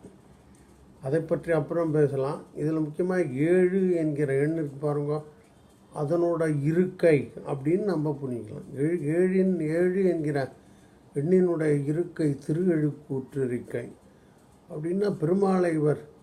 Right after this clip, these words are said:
இந்த எண்களின் மூலமாக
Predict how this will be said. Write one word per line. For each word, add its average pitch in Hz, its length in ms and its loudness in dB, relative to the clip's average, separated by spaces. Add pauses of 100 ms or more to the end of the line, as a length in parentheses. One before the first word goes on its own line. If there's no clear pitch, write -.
(480)
இந்த 147 220 4
எண்களின் 185 680 4
மூலமாக 156 800 0